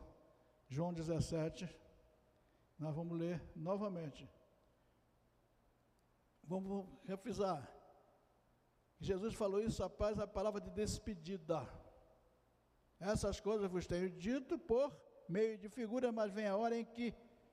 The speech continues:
vos farei por meio de comparações. Mas vos falarei claramente a respeito do Pai." Então vamos lá. Estava no versículo deze-, é, capítulo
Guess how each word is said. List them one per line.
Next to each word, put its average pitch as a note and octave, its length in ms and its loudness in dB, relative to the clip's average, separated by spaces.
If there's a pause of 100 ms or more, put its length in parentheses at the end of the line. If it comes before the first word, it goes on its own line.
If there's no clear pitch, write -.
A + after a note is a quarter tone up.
(140)
vos F#3+ 220 2
farei G3+ 320 2
por F#3 180 0
meio G3+ 260 4
de G3+ 140 -8
comparações. G3 960 0 (720)
Mas F#3+ 340 2 (380)
vos G3+ 300 2
falarei F#3 640 2
claramente G#3 1080 -2
a F#3 140 -4
respeito F#3 420 0
do F#3+ 120 -6
Pai." C#3+ 320 -8 (880)
Então E3 140 -6
vamos F#3 140 2
lá. D3+ 320 -2 (1600)
Estava E3 260 0
no E3+ 60 -2
versículo F3 440 0
deze-, D#3 400 -2
é, C#3+ 60 -2
capítulo D#3+ 500 0